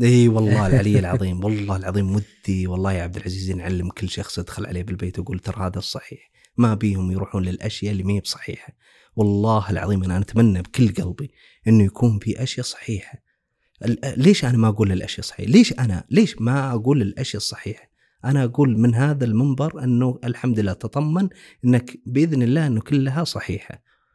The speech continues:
Speaker 1: آه،
Speaker 2: هذا جزء من الواقعية اللي قاعدين نعيشها الآن، إن هذه تجربة أنت مريت فيها.
Speaker 1: جدًا صراحة. أبو أقول لك عن الألغاز. الألغاز اللي نستخدمها هي ألغاز من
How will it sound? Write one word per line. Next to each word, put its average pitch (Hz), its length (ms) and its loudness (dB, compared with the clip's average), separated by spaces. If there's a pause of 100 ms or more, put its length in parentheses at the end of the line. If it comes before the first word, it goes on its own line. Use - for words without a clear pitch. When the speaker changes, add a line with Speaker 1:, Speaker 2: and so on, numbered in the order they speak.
(540)
Speaker 1:
آه، 101 460 0
Speaker 2:
هذا 120 160 2
جزء 131 220 4
من 123 60 6
الواقعية 104 360 4
اللي 98 120 2
قاعدين 90 260 0
نعيشها 95 300 0
الآن، 92 220 0
إن 92 140 0
هذه 113 160 2
تجربة 113 420 0
أنت 98 160 -2
مريت 90 360 -4
فيها. 85 220 -4
Speaker 1:
جدًا 87 460 0
صراحة. 90 600 -8 (400)
أبو 107 140 0
أقول 151 260 2
لك 110 200 -4
عن 92 120 -2
الألغاز. 95 720 -4 (240)
الألغاز 107 480 0
اللي 101 160 -2
نستخدمها 101 760 -4 (600)
هي 120 160 2
ألغاز 113 540 -2 (1300)
من 98 500 0